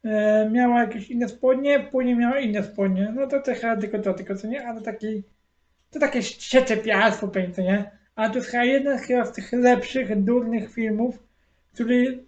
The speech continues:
powinien być, powinna być kategoria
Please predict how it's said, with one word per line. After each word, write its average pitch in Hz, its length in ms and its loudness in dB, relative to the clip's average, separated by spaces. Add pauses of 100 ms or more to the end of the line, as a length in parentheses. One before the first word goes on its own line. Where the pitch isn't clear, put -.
powinien 240 360 4
być, 220 420 -4 (1040)
powinna 240 280 4
być 247 80 -6
kategoria 233 480 0